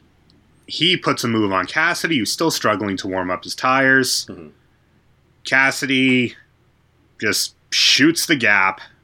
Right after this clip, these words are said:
Speaker 1: trying way
Speaker 2: Yeah.
Speaker 1: too hard to stave off a move that was always going to happen, launches himself over a curb, and oh my god, he's stuck, facing backwards, and Yamamoto drives right on by.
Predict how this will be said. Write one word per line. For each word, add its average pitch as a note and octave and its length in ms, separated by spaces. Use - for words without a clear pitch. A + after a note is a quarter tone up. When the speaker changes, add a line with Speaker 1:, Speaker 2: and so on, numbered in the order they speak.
Speaker 1:
trying G2+ 480
way A2+ 120
Speaker 2:
Yeah. A2+ 60
Speaker 1:
too A2+ 220
hard G2+ 360
to E2+ 300
stave G#2 400
off F#2+ 200
a G2 60
move F#2 380
that F#2 120
was F2 120
always G#2+ 380
going E2+ 220
to D#2+ 60
happen, A#2 580
launches D3+ 400
himself A#2 420
over G2 240
a F#2+ 40
curb, F3+ 380
and D#3 280
oh E3+ 200
my D3 280
god, B2+ 600
he's D3+ 420
stuck, - 680
facing E3+ 360
backwards, A#2+ 760
and F#3+ 120
Yamamoto A#2+ 680
drives F#2+ 440
right E2 220
on F2 220
by. F#2 440